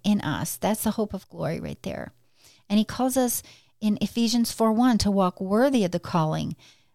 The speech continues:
with which we've been called. So let's do that, friend. And Mister Right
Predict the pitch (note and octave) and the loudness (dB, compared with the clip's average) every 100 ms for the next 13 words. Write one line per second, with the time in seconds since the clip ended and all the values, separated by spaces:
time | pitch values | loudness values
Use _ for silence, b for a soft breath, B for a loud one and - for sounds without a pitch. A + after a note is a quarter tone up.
0 | b F3 - E3+ - D#3+ D#3 D#3 - - | b -18 -6 -6 -4 -4 -4 -6 -4 -4
1 | - - - - G3+ F#3+ F3 _ G#3+ A3+ | -4 -6 -4 0 2 0 -4 _ -8 -8
2 | B3+ - - C#4+ B3+ F#3 - D#3 C#3 G2+ | -6 -8 -4 -2 0 -4 -4 -4 -4 -2
3 | G3+ - B B B - G#3 G3 G3 F#3+ | -6 -10 B B B 0 4 4 4 2
4 | - _ _ _ _ A3 A#3 - - C4 | -2 _ _ _ _ -10 -4 -2 -2 -2
5 | G#3+ B3+ A#3+ F#3 G3 - - | 0 0 2 0 -2 -6 -8